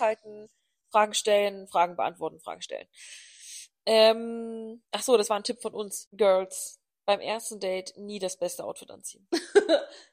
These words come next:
Speaker 2: Ja.
Speaker 1: Ihr wisst nicht, ob, sorry, aber ich muss jetzt einfach, ob er es wert ist,
Speaker 2: Mhm.
Speaker 1: ob das Outfit es wert ist,
Speaker 2: Mhm.
Speaker 1: wenn ihr darauf Wert legt.
Speaker 2: Mhm.
Speaker 1: Ja, das ist jetzt wieder sehr oberflächlich, aber
Speaker 2: Ja.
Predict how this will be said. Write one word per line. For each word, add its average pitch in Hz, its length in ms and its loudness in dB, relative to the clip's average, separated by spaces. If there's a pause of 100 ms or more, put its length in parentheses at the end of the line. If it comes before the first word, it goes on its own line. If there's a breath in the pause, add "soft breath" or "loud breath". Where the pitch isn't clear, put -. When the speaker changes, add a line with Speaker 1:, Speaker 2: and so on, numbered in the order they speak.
Speaker 2:
Ja. 170 160 -2
Speaker 1:
Ihr 240 160 4
wisst 285 340 2
nicht, 202 640 -8 (180)
ob, 214 180 0 (600)
sorry, 175 320 -2
aber 160 120 -4
ich - 100 -18
muss 156 120 -14
jetzt - 120 -18
einfach, - 240 -16
ob - 160 -2
er 165 100 -2
es 156 140 -10
wert 165 180 -10
ist, 254 180 -16 (220)
Speaker 2:
Mhm. 202 260 -18 (300)
Speaker 1:
ob 196 140 -4
das - 160 -8
Outfit 202 320 2
es 170 160 -14
wert 175 200 -12
ist, - 220 -18 (200)
Speaker 2:
Mhm. 190 280 -16
Speaker 1:
wenn 196 100 -2
ihr 185 100 -6
darauf 180 260 -10
Wert 175 220 -12
legt. 190 260 -20
Speaker 2:
Mhm. 208 260 -16
Speaker 1:
Ja, 185 80 -18
das 185 160 -14
ist 180 80 -12
jetzt 190 160 -14
wieder 190 160 -6
sehr 185 160 0
oberflächlich, 208 480 -8
aber 196 220 0
Speaker 2:
Ja. 247 140 -6